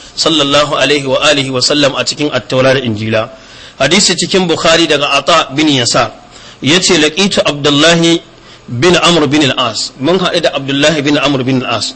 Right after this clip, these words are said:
<coughs> "Fa qultu lahu," sai nace masa, "Akhbirni,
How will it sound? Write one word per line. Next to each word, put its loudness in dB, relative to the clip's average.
<coughs> 2
"Fa 4
qultu 2
lahu," 2
sai 2
nace 2
masa, 0
"Akhbirni, -2